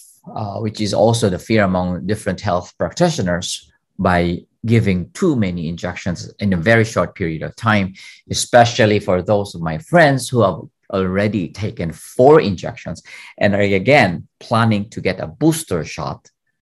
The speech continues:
after their two primary doses of two doses of Sinovac plus two doses of Moderna, is really asking for danger. For now, experts, including C D C, are not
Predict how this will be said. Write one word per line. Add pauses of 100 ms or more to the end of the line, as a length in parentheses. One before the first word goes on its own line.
(140)
after
their
two
primary
doses
of
two
doses
of
Sinovac (340)
plus
two
doses
of
Moderna, (440)
is
really
asking
for
danger. (1080)
For
now,
experts,
including
C
D
C,
are
not